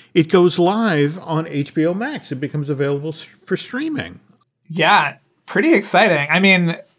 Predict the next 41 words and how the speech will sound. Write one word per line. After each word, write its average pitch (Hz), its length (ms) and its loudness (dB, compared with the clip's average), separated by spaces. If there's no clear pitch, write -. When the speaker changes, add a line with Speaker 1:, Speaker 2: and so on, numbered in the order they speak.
Speaker 2:
we've 190 280 0
talked 180 240 4
about 160 180 0
this 160 100 -2
before, 156 400 2
but 151 100 0
it 147 120 2
was 143 280 0
a, 139 540 2
it 165 60 4
was 165 120 6
a 170 60 4
movie 170 320 4
for 170 360 2
Japanese 143 520 0
television, 135 840 -2
Speaker 1:
Mm-hmm. 127 160 -2
Speaker 2:
um, 127 480 -4
uh, 160 40 -10
and 143 340 -6
it 135 120 -4
came 147 180 -2
out 135 140 0
in 131 80 -4
December 131 720 -4
in 143 280 -8
Japan. 131 540 -4
So 156 200 2
it, 151 220 0
it 190 120 0
does 214 220 4
make 165 200 2
sense 151 380 0
that 143 160 0
it'll 135 160 -2
be 139 160 -2
on 131 360 -4
home 147 240 -2
video 135 340 0
so 131 200 -4
quickly, 135 580 -6